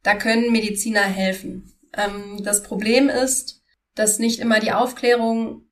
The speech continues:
gut ist, weil die meisten Menschen halt eine Präferenz haben für bestimmte Abläufe und sich vielleicht erst im zweiten Schritt fragen, ob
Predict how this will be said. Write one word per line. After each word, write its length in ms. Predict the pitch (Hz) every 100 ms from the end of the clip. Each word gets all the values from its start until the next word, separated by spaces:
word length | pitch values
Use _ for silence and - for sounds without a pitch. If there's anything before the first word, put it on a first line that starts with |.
| _
gut 260 | 240 247
ist, 480 | - 277 277 - -
weil 380 | 202 202 226 226
die 120 | 226
meisten 520 | 190 180 214 233 233
Menschen 460 | 220 208 220 214 214
halt 320 | 196 190 196
eine 100 | 190
Präferenz 600 | 190 - - 185 247 277
haben 340 | 254 247 247 262
für 320 | - - 214
bestimmte 420 | 202 - 214 214
Abläufe 720 | - 233 247 247 262 262 277 294 - _ _ _
und 540 | 214 214 214 208 208 202 - _ _ _
sich 300 | 233 196 196
vielleicht 300 | 196 196 202
erst 180 | 208 220
im 80 |
zweiten 300 | 214 208 208
Schritt 200 | 226 214
fragen, 540 | - 185 190 208 208 -
ob 280 | 196 196